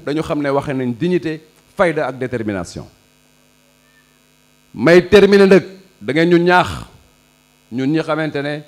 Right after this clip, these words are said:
ñoo nekk ci nguur gi ba pare nekk ay lébu. Bu nguur gi jeexee, dañuy dellu effectivement ci penc yi,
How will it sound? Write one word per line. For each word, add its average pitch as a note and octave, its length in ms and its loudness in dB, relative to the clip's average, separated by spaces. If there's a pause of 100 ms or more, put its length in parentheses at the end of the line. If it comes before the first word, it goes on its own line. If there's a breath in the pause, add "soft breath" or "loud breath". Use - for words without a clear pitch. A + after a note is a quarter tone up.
(680)
ñoo F#3 240 2
nekk G3 360 0
ci G3+ 140 -8
nguur G3 280 0
gi F3 220 -8 (440)
ba G#2+ 120 -6
pare F#3+ 280 0
nekk F#3+ 440 -4
ay D#3 120 -4
lébu. A#2+ 240 -8 (200)
Bu B2+ 120 -14
nguur F3+ 200 -2
gi F3 120 -6
jeexee, D#3+ 300 -4
dañuy D#3 280 -4
dellu G#3 440 0
effectivement D#3 580 -4
ci D3 120 -4
penc F#3+ 340 -6
yi, F#3 260 -8